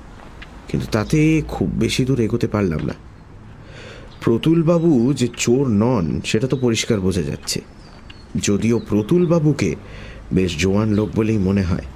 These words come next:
আর ওর গলার আওয়াজটা বেশ ভারী। কিন্তু তাও এটা কিছুতেই সম্ভব বলে মনে হচ্ছিল না যে প্রতুলবাবু একটা বাড়ির পাইপ বেয়ে দোতলায় উঠতে পারেন।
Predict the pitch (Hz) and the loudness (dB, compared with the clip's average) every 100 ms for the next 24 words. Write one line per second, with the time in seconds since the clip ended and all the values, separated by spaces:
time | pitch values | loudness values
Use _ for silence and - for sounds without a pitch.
0 | - - - - - - - - - 101 | -16 -16 -16 -16 -16 -16 -16 -8 -2 0
1 | 95 - - - - 71 80 87 98 95 | 0 -2 -8 -10 -4 -2 0 0 2 2
2 | 80 92 - 110 113 90 98 92 82 - | 0 0 0 0 0 -2 0 0 -2 -6
3 | - - - - - - - - - - | -20 -20 -20 -20 -20 -12 -12 -10 -14 -10
4 | - 147 170 170 190 117 127 - - 123 | -4 -2 0 2 4 4 2 -2 -4 -2
5 | 143 240 254 202 - 185 185 175 - 110 | 0 0 2 0 2 2 2 0 0 0
6 | 117 135 135 139 123 92 113 135 160 - | 2 2 2 2 2 2 2 2 0 0
7 | 165 147 82 - - - - - - - | 0 0 -2 -4 -14 -18 -18 -18 -6 -2
8 | 139 - 127 127 202 202 190 101 90 131 | 0 2 2 4 4 4 4 4 2 2
9 | 135 131 98 110 135 - 123 185 139 147 | 0 0 0 2 0 0 2 2 2 2
10 | 110 78 76 - - - 87 127 127 110 | 2 0 -4 -10 -8 -2 2 2 2 2
11 | 95 87 - 78 71 | 2 0 -2 -4 -2